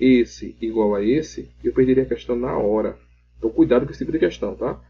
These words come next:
Eu tenho que fazer como? Eu sei que, somando esse pedaço com esse aqui, ele tem que dar quantos graus? Cento e oitenta graus, como eu coloquei aqui. Então, o que eu vou ter que fazer? Vou pegar o três x menos cinquenta,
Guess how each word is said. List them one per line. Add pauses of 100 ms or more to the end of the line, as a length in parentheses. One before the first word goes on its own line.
Eu
tenho
que
fazer
como? (600)
Eu
sei
que, (100)
somando
esse
pedaço (100)
com
esse
aqui, (260)
ele
tem
que
dar
quantos
graus? (160)
Cento
e
oitenta
graus,
como
eu
coloquei
aqui. (520)
Então,
o
que
eu
vou
ter
que
fazer? (320)
Vou
pegar
o (300)
três
x (560)
menos
cinquenta,